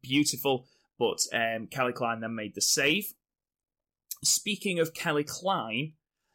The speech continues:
um, there was a wonderful spot where she'd got Karen Q on her shoulders for a fireman's carry. Uh, Madison Rayne then thought it would be a great idea to run at her. Uh, she ran up and attempted to hit a crossbody.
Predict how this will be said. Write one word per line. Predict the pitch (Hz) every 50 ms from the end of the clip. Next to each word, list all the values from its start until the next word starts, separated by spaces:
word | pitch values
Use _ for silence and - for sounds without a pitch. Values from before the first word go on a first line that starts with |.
| _ _ _ _ _ -
um, | 139 139 135 131 135 131 131 131 135 -
there | - - 139
was | 135 127 131
a | 127
wonderful | 127 135 147 156 165 160 - - 127
spot | 117 - - - - 113 113 - - - - -
where | 113 117 120 127 123 123 120 120 117 120 117 - -
she'd | - - - - 139 135 131 -
got | - - - _
Karen | - - - 151 143 139 139 131
Q | - - 147 139 135 127 -
on | 123 120
her | 120 117 120
shoulders | - - - - 151 143 143 143 127 127 123 120
for | - - 123 123
a | 120
fireman's | - - - 127 120 117 113 107 104 107 -
carry. | - - - - 156 151 156 180 196 - _ _ _ _ _ _ _ _ _ - - _ -
Uh, | 123 120 120 120 120 -
Madison | 131 143 160 160 147 - 151 143 139
Rayne | 147 143 143 139 135
then | 131 127
thought | 123 143 131 120 -
it | 147
would | 123 -
be | 120 120
a | 120
great | 120 123 120
idea | 110 113 113 113 117 117
to | - 127 120 120
run | 127 147 147 156 147 -
at | - 98 87 - -
her. | - 127 131 131 _ _ _ _ _ _ _ -
Uh, | 113 113
she | - - 175 175
ran | 160 160 147 143
up | 139 131 - - -
and | 135 127 127 123 120 120 - - 98 - - - -
attempted | - 135 - 151 151 139 - 123
to | 123 117
hit | 113 110 -
a | - -
crossbody. | 120 107 - - 139 139 151 170 185 -